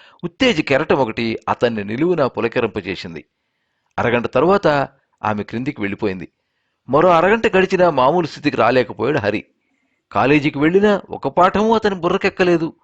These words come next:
ఆ రాత్రి అయితే చాలాసేపటి వరకు నిద్రే పట్టలేదు.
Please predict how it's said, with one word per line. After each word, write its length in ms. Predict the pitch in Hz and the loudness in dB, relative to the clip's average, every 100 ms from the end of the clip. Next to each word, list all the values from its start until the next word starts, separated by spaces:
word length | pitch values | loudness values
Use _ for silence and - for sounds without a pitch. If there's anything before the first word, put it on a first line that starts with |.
| _ _ _ _ _ _ - | _ _ _ _ _ _ -8
ఆ 80 | 104 | -4
రాత్రి 340 | 98 131 156 | -2 -2 0
అయితే 420 | 127 170 208 - _ _ - 123 | 0 2 0 0 _ _ -8 -2
చాలాసేపటి 540 | 143 220 - 185 170 | 0 2 0 0 0
వరకు 220 | 151 143 | 0 -2
నిద్రే 300 | 123 95 160 | -6 0 0
పట్టలేదు. 480 | 180 123 113 104 | 0 -4 -2 -2